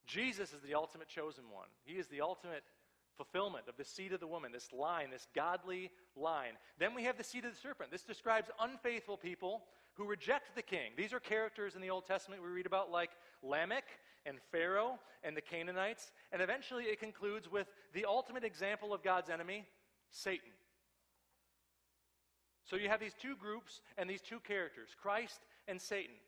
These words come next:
Now the promise states that these two people, the chosen one, Jesus, and the enemy, Satan,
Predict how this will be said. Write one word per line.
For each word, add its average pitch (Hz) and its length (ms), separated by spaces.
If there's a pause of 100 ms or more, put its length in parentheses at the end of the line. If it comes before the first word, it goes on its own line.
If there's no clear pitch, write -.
(560)
Now 160 80
the 175 80
promise 247 340
states 214 300
that 175 80
these 262 200
two 285 140
people, 196 300
the 160 80
chosen 247 460
one, 254 160
Jesus, 156 600 (380)
and 185 160
the 202 140
enemy, 226 260
Satan, 170 420